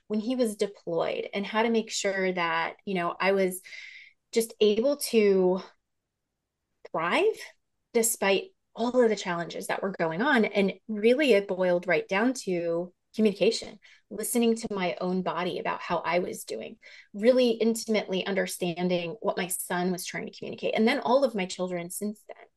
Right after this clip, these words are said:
and then being able to properly connect and communicate, regardless whether it's over homeschooling, if it's over just simple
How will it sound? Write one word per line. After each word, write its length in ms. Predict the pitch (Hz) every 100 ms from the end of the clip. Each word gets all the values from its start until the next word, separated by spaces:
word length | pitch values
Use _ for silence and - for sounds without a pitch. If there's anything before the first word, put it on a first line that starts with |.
| -
and 180 | 214 220
then 220 | 226 226
being 200 | 220 202
able 280 | - 226 254
to 440 | - 226 208 202 202 - - _ _ -
properly 800 | 208 240 269 226 208 190 185 185 _ _ _ -
connect 560 | - 202 190 190 226 -
and 120 | 208
communicate, 720 | 196 190 180 185 185 175 165 -
regardless 540 | 190 202 202 190 -
whether 200 | 185 175
it's 160 | 170 170
over 320 | - - 202 -
homeschooling, 800 | 226 226 - 220 220 214 208 214 - - -
if 140 | 190
it's 140 | 185 -
over 260 | 175 175 165
just 440 | 170 160 - -
simple 680 | - 190 190 180 170 - -